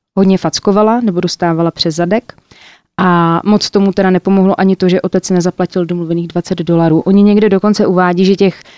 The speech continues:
dvacet dolarů, když nezaplatil, tak to byl právě ten popud té nenávisti vůči těm holkám, ale některý zdroje zas uvádí, že se to vyvíjelo postupně, tak či tak prostě to mělo nějaký vliv na to.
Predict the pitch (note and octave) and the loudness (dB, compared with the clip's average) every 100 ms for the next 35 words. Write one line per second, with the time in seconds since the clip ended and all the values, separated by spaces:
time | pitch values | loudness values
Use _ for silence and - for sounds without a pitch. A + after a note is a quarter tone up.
0 | _ - F#3+ F#3+ G3 E3+ F3+ G3 F#3+ G3+ | _ -2 0 0 2 2 4 2 2 2
1 | F#3+ F#3 - F#3+ G3+ F#3+ F#3 - - F3+ | 2 0 0 0 0 0 -2 -4 -2 0
2 | G3 F3 F3 F3+ F#3 F#3+ F3+ F#3 - - | 0 0 0 0 0 -2 -4 -6 -6 -2
3 | F#3 F3 F3 E3+ E3+ F#3+ F#3 - G3 F#3 | 2 2 2 2 0 0 -2 -2 0 0
4 | E3 F#3 F3+ F#3+ F3+ F3 - F#3 F3+ F3+ | 0 -2 -2 -4 -6 -8 -2 -2 0 0
5 | F3 E3+ - F3+ F3 E3+ E3+ - F3 F3+ | 0 -2 -4 -2 -2 -2 -4 -6 -4 -4
6 | E3 E3+ F3+ F3 - E3 F#3 - D3+ - | -2 0 2 2 0 -4 -4 -4 -4 -4
7 | - - - - - E3 F#3+ F3 E3 E3 | -2 -2 -4 -4 -6 -4 -4 -4 -4 -4
8 | E3+ D#3+ F3 D#3+ D3+ D3+ C#3+ A#2+ | -4 -6 -4 -2 -2 -2 -6 -8